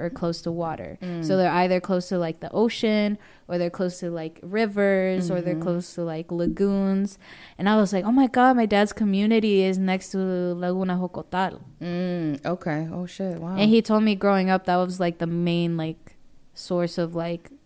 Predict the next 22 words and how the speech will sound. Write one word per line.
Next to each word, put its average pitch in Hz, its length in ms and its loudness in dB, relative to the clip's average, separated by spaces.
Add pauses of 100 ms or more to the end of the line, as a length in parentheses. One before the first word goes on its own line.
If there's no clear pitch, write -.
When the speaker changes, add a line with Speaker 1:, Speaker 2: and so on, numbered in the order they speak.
(300)
Speaker 1:
community, 170 760 0
like, 170 400 -12
engagement. 170 800 -4
Like, 170 160 -2
you 165 80 -2
Speaker 2:
Mm. 160 40 -4
Speaker 1:
would 160 180 -8
go 208 480 4 (760)
bathe 180 360 0
there. 175 420 -2
You 175 140 -2
would 170 120 -4
also, 170 300 -6
like, - 240 -12 (100)
wash 175 260 -10
your - 100 -20
clothes 185 540 -4
there, 165 500 -4
Speaker 2:
Mm-hmm. 160 180 -4
Speaker 1:
stuff 165 260 -10
like - 160 -16
that. - 260 -14